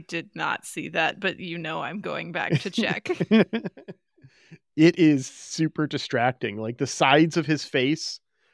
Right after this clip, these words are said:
Speaker 2: are significantly more yellow and caked on than they normally are.
Speaker 1: Is
Speaker 2: It
Speaker 1: that how he gets himself in,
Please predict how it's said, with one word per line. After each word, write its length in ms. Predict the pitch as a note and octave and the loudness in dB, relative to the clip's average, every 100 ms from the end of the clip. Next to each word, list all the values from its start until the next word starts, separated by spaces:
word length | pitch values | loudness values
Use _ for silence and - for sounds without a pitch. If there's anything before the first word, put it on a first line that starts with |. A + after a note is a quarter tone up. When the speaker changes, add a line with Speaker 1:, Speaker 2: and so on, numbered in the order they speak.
| _ - | _ -4
Speaker 2:
are 280 | C#3+ C3+ B2+ | 0 0 0
significantly 1200 | - - D3 C3 C#3 C#3+ D3 D#3 - D3 D#3 C#3+ | -2 0 0 4 6 6 6 4 2 0 2 0
more 380 | C3+ B2 B2 B2 | 2 4 4 2
yellow 560 | A2+ A#2 A#2+ C3 A#2+ | 0 2 2 2 2
and 160 | A#2+ A2+ | 0 -4
caked 320 | - A2 - | -4 -6 -4
on 260 | G#2+ G2+ G2+ | -4 -4 -6
than 140 | G2+ | -8
they 100 | F#2+ | -8
normally 460 | G2 G2+ G#2 F#2+ E2+ | -8 -8 -8 -6 -6
are. 260 | D2+ A#2+ - _ _ _ - | -6 -6 -10 _ _ _ -10
Speaker 1:
Is 140 | F#3+ | -4
Speaker 2:
It 40 | |
Speaker 1:
that 240 | G3 F#3 - | 0 0 -4
how 260 | F3+ F3+ | -8 -6
he 320 | F3 F#3 E3+ D#3 - | -6 -8 -8 -12 -8
gets 220 | F#3+ F3 | -8 -8
himself 540 | F3+ F3 - E3+ E3 - | -10 -8 -4 -4 -6 -8
in, 180 | E3+ | -8